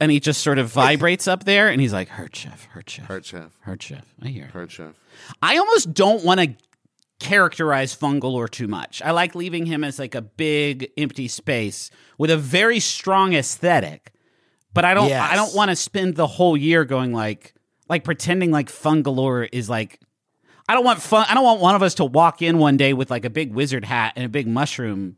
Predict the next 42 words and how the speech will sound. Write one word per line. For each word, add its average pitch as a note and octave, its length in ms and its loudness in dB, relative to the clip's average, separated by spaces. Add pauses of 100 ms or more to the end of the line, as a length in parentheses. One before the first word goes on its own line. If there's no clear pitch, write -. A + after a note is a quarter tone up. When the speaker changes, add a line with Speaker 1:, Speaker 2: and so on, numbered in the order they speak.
(100)
Speaker 2:
No. A2+ 240 -8
Speaker 1:
hat G2 440 -2 (220)
and D3 160 0
be C#3+ 120 2
like, A2+ 420 -2 (160)
"Hey F#3+ 180 2
guys, C#3 280 4
it's C3+ 160 -6
me, G#3 180 0
Fungalore." D3+ 680 0
Like, D#3+ 200 -2
do F#3+ 80 -6
you G#3 60 -2
know A3+ 80 0
what A3 80 2
I G3+ 40 0
mean? F#3 160 -4
Like, E3+ 140 -2
I E3+ 60 0
don't A3 120 0
wanna D#3+ 140 -4
Speaker 2:
No, D#3+ 100 2
Speaker 1:
play C#3+ 100 2
Speaker 2:
I, D3 40 2
Speaker 1:
like B2+ 240 -2
Speaker 2:
well, D#3+ 80 -4 (100)
Speaker 1:
that. G#3+ 60 2
Speaker 2:
that F#3 160 4
Speaker 3:
Yeah. F3 40 -10
Speaker 2:
feels E3 240 -2
sacrilegious, B2+ 720 -2
Griffin. E2 420 -10 (220)
Speaker 1:
No, C4 160 2
but C4+ 120 2
I, C4 80 4
even C#4 280 2
Speaker 3:
Yeah. D4 60 6
Speaker 1:
that, C#4+ 100 4
Travis, G3 220 0
I F#3 60 -2
don't G#3 160 -2
wanna, G3 280 0